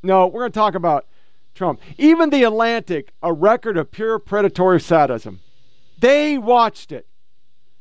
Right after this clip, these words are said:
They said, "Holy fucking shit, Batman, this is bad."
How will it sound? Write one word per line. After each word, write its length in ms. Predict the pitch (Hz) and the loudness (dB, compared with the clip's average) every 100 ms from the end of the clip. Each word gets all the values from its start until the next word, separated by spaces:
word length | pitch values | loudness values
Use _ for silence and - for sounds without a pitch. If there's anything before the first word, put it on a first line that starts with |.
| - - - - | -20 -20 -20 -6
They 420 | 226 269 277 254 | 2 4 4 2
said, 360 | 202 - 180 156 | -4 -4 -2 -2
"Holy 500 | 175 240 240 185 160 | 0 2 4 4 2
fucking 640 | - - 226 202 196 175 | -2 0 2 2 -4 -8
shit, 640 | - - - 175 139 - - - - - - - - - - | -12 -16 -8 -6 -6 -12 -20 -20 -20 -20 -20 -20 -20 -20 -2
Batman, 680 | 196 180 170 165 165 160 156 110 | 2 2 0 -4 -4 -4 -6 0
this 280 | 226 - | 0 0
is 260 | 202 160 120 | -4 -4 -6
bad." 680 | - 175 165 147 131 101 | -6 0 0 0 -6 -12